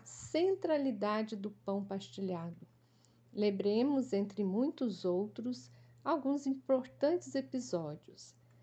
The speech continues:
Por exemplo, a narrativa da partilha do pão e dos peixes.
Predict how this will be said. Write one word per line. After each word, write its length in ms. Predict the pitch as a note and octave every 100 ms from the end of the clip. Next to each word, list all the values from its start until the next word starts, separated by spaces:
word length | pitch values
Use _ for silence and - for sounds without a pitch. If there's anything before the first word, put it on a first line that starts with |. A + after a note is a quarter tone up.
| - -
Por 100 | -
exemplo, 540 | F#3 F3+ F#3 G3+ A#3 A3
a 40 |
narrativa 680 | G3+ G3 F#3 F#3+ - B3 A3+
da 140 | G3+
partilha 680 | G3+ G3 G3 - - A3 G#3
do 140 | G3 G3 -
pão 280 | B3 C4+ C#4+
e 60 | C4+
dos 260 | B3 A#3 -
peixes. 680 | - F3+ F3+ - - -